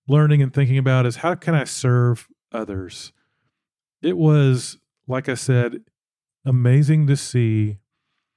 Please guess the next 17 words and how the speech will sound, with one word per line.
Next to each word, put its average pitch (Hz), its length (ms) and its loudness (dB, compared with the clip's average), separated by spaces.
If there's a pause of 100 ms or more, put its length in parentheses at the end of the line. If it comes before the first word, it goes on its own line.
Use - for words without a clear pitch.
(600)
people 143 320 -4
coming 131 360 0
together 113 540 0
to - 140 -12
serve 120 1000 0 (720)
Jill 123 260 0
and 117 80 0
her 117 140 0
family. 117 680 0 (920)
A - 140 -20
couple 147 240 0
of 131 80 2
examples 123 560 0
that 120 100 0
you 123 120 0
guys 131 320 2
would 120 220 -2